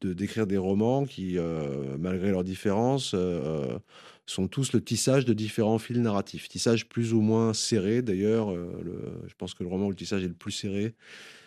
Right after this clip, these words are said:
c'est, euh, c'est, c'est dans un roman que j'ai écrit en deux mille neuf qui s'appelle Un divan animal, où là, il y a, il y a même pas de chapitre, en fait. Parce que, et oui, il y a quelque chose qui relève du tissage, en tout cas, et le tissage étant pour moi une sous-catégorie de, euh, de l'art majeur de la composition.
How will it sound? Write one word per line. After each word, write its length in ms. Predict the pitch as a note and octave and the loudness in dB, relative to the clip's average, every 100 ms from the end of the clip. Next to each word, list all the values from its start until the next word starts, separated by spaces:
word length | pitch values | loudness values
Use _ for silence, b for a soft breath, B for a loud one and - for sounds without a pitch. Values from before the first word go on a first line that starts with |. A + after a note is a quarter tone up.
| B | B
c'est, 280 | - - F2+ | -8 -2 -2
euh, 100 | E2+ | -2
c'est, 240 | D#2 F#2 | -4 -4
c'est 160 | E2+ F2 | -4 -4
dans 160 | F2+ F2+ | -2 0
un 20 | |
roman 200 | F#2 F#2 | 0 0
que 60 | |
j'ai 80 | F2 | -2
écrit 180 | E2+ - | -4 -4
en 100 | F2 | -2
deux 160 | F2 F#2+ | 0 2
mille 160 | F#2 | 2
neuf 160 | F#2 F2+ | 2 0
qui 80 | - | -4
s'appelle 220 | - F#2 | -4 0
Un 80 | F2 | 2
divan 180 | F2+ | 2
animal, 400 | F2 F2 F#2 G#2+ | 2 4 4 4
où 80 | G#2 | 4
là, 160 | F#2 G2 | 2 2
il 60 | |
y 40 | F#2 | 2
a, 40 | |
il 80 | D#2+ | 0
y 40 | |
a 40 | D#2+ | -2
même 200 | E2+ E2 | -2 -4
pas 140 | F2+ | -4
de 220 | E2+ E2+ | -2 -2
chapitre, 440 | D#2+ F#2 - A2 - | -2 -4 -4 -6 -8
en 40 | |
fait. 200 | - E2 | -10 -10
Parce 160 | - - | -10 -12
que, 280 | - D#2+ - B B B B | -8 -10 -10 B B B B
et 60 | G#2+ | 4
oui, 120 | C#3+ | 8
il 40 | |
y 40 | B2 | 8
a 20 | |
quelque 220 | G2+ G2+ | 6 2
chose 180 | G#2+ A2 | 2 0
qui 80 | - | 2
relève 200 | G2+ F#2+ | 2 2
du 120 | F#2+ | -2
tissage, 400 | - F#2 C3+ C#3+ | -2 2 4 4
en 140 | G2 | 2
tout 100 | F2+ | 0
cas, 220 | - B2 A#2+ | -2 2 4
et 60 | |
le 100 | G2+ | 2
tissage 400 | F#2 G#2 B2+ C3+ | 0 2 4 4
étant 240 | G#2+ A#2+ B2 | 2 2 0
pour 180 | G2 | 0
moi 220 | F#2 A#2 B2 | 2 4 4
une 220 | G2+ F2+ | 2 0
sous-catégorie 880 | - A#2 A2+ G#2 G2 F#2 F#2+ A#2 A2 | -2 -2 0 2 2 4 4 4 2
de, 340 | F2 D#2+ D2+ - B B B - | 0 0 -4 -8 B B B -6
euh, 160 | B1+ | -4
de 100 | D#2 | 0
l'art 160 | F#2 F2+ | 0 2
majeur 320 | F#2 F#2 A2+ | 2 2 2
de 80 | G2+ | 2
la 80 | E2+ | 0
composition. 540 | G#2 G2+ G#2 F#2 - | 0 2 2 2 0